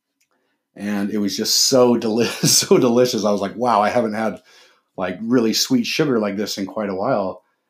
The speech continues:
And rather than feel bad and, like, guilt myself and think that, like, "Oh, I shouldn't have these pieces of toast," you know, I just enjoyed it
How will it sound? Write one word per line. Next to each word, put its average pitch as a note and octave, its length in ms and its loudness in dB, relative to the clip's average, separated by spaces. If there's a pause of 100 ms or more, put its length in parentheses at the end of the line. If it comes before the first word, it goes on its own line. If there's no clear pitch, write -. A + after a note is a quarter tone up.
(680)
And G#2+ 320 -2
rather C3+ 240 4
than B2 180 2
feel A#2+ 220 2
bad A2 360 0
and, G#2+ 100 -2
like, G2 200 -6
guilt B2 180 -2
myself G#2+ 520 -6
and G2 180 -8
think G#2+ 240 -4
that, G2 140 -10
like, G2 180 -8
"Oh, A2 140 2
I G#2+ 80 2
shouldn't G#2 280 -4
have G#2 220 -4
these G2 220 -4
pieces G2+ 400 -6
of - 80 -16
toast," G#2 500 -2 (380)
you C#3+ 80 2
know, D3 60 4
I A2+ 40 2
just - 240 2
enjoyed G#2+ 440 4
it - 180 -6